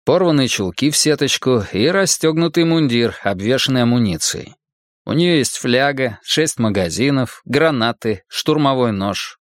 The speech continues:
кобура. Но больше на девушке нет ничего. У неё короткие волосы, лицо же пересекают полосы боевого камуфляжа. На плече вытатуирован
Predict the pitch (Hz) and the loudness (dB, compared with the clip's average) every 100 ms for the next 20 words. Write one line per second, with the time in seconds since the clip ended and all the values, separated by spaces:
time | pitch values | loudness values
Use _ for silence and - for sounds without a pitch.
0 | - 135 120 107 71 - _ _ _ _ | -2 0 0 -2 -4 -10 _ _ _ _
1 | _ _ - 90 87 78 80 90 90 - | _ _ -6 -2 -2 -2 -2 -2 0 0
2 | 123 107 98 92 - 113 101 - 120 - | 0 0 -2 -2 -2 0 -2 -2 -2 0
3 | 151 156 - _ _ _ _ _ - 120 | 0 0 -4 _ _ _ _ _ 0 2
4 | 117 110 110 110 - 101 92 131 131 - | 2 2 0 0 -2 -2 0 0 -2 -4
5 | 120 - - 120 107 - 139 143 - 123 | -8 -8 -2 -2 0 0 0 0 0 -2
6 | - 107 127 123 - 110 113 120 113 110 | -2 0 0 0 -2 -2 0 -2 0 0
7 | 101 110 101 117 107 - 139 - - - | 0 0 -2 -2 -4 -2 -2 -2 -6 -20
8 | _ _ _ _ _ - 90 80 82 - | _ _ _ _ _ -8 -6 -6 -4 0
9 | 147 151 95 95 156 143 143 139 120 120 | 0 0 -2 0 0 0 0 2 2 2
10 | 117 | 0